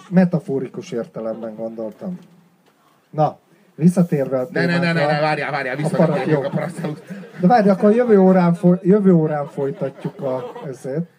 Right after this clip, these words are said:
Speaker 2: Jó.
Speaker 1: De várjál, paraszcelluxa. Na, ezt kolle-, kollegisták találták ki, de néha volt a katonaságnál is. Ezzel a hülyéket szivatták,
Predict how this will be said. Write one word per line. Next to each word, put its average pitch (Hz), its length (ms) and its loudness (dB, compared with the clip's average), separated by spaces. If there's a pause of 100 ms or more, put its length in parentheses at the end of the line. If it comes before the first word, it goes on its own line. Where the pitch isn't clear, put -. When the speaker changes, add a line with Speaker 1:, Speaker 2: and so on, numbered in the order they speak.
(180)
Speaker 2:
Jó. 135 240 -2 (580)
Speaker 1:
De 147 120 -6
várjál, 180 480 2 (180)
paraszcelluxa. 147 920 -2
Na, 170 200 -8 (300)
ezt 147 300 -8
kolle-, 196 380 2
kollegisták 170 680 0
találták 135 500 -6
ki, 208 160 -8
de 214 120 0
néha 156 220 0
volt 135 200 -4
a 120 60 -12
katonaságnál 107 800 -12
is. 190 220 -2 (280)
Ezzel 147 260 -4
a 151 60 2
hülyéket 151 600 2
szivatták, 123 800 -8